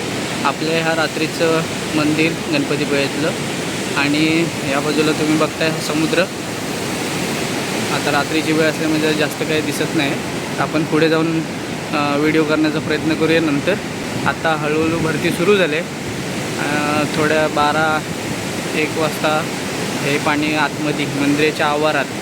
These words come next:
म्हणजे ह्या गेट, गेटच्या वरून इकडे आतमध्ये येणार आहे. तर मित्रांनो, हे तुम्हाला चिरे दिसत असतील ना या बाजूला, हे बघा, हे चिरे आहेत ना, हे पाण्याने तुटले आहेत,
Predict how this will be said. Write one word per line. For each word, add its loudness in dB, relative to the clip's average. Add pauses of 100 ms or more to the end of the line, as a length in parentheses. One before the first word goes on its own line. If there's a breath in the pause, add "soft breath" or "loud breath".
(320)
म्हणजे 2
ह्या 2
गेट, 0 (960)
गेटच्या 0 (460)
वरून 2 (540)
इकडे 2
आतमध्ये 0
येणार -2
आहे. -4 (1400)
तर -4
मित्रांनो, 2
हे 2
तुम्हाला 0
चिरे 2
दिसत 2
असतील 2
ना 2 (360)
या 2
बाजूला, 2
हे 2
बघा, 0 (720)
हे 2
चिरे 2
आहेत 2
ना, 0 (680)
हे 2
पाण्याने 0
तुटले 0
आहेत, 0